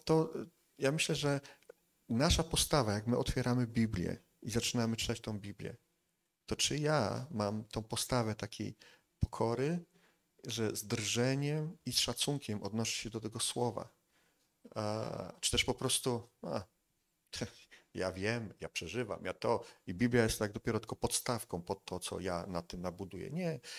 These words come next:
jakby Biblia jest fundamentem, a nie jakąś tam przystawką czy czymkolwiek tam innym. I dlatego myślę, że to jest, to jest ważne, żebyśmy pamiętali o tym, że, e, ja, ja tak przynajmniej,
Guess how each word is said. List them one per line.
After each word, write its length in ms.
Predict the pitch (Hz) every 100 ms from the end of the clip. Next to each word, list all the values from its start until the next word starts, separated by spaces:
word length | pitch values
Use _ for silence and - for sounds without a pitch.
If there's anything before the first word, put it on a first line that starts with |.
| - -
jakby 260 | 107 123 - - -
Biblia 260 | 117 120
jest 160 | 117 -
fundamentem, 840 | - 117 101 123 123 107 - 110 - _ _ _
a 80 | -
nie 360 | 104 117 113 113
jakąś 300 | 107 - -
tam 160 | 104 98
przystawką 680 | - - - 101 - 98
czy 140 | - -
czymkolwiek 500 | 104 98 98 101 -
tam 200 | 95 233
innym. 320 | 202 98 - - - - _ _ _ _ - -
I 100 | 104
dlatego 300 | 113 110 123
myślę, 200 | 123 127
że 60 | -
to 80 | 123
jest, 140 | 120 - - - -
to 100 | 135
jest 100 | 131
ważne, 280 | 165 143
żebyśmy 400 | 110 107 113 110
pamiętali 480 | 104 107 104 113 107
o 80 | 110
tym, 200 | - 120
że, 220 | 107 113 110 - - -
e, 440 | 113 110 110 113 - - - _
ja, 160 | 107 117 -
ja 200 | 139 156
tak 180 | 143 -
przynajmniej, 500 | - 117 110 101